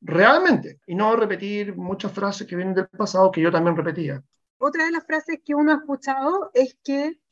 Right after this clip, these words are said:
Speaker 2: para accidentarse antes, generalmente uno se pierde.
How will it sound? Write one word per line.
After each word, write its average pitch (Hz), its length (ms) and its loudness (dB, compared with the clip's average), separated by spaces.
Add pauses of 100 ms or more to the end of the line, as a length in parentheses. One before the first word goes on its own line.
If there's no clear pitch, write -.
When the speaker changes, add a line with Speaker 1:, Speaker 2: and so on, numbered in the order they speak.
(100)
Speaker 2:
para 226 200 0
accidentarse 233 1040 -2
antes, 330 540 0 (280)
generalmente 262 580 -2
uno 311 100 0
se 302 140 -6
pierde. 240 640 -4